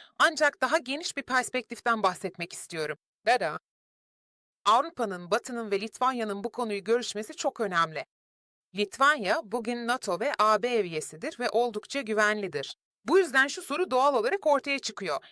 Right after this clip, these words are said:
Neden güvende olmayan, uzakta olan ve bizden çok, çok farklı olan diğer halklarla ilgilenmeliyiz? Üç şey hakkında konuşmamız gerekiyor.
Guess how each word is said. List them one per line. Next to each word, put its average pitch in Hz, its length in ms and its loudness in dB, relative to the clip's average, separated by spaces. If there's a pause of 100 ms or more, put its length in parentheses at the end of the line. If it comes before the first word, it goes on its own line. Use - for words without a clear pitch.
(120)
Neden 233 400 2
güvende 226 420 0
olmayan, 190 580 2 (200)
uzakta 220 440 2
olan 185 320 2 (200)
ve 269 140 2
bizden 262 380 -2
çok, - 460 -4
çok 392 200 2
farklı 262 360 2
olan 254 300 2
diğer 302 200 4
halklarla 240 500 4
ilgilenmeliyiz? 254 920 -2 (180)
Üç 359 180 -10
şey 330 120 -6
hakkında 262 360 -4
konuşmamız 262 520 -10
gerekiyor. 180 480 -4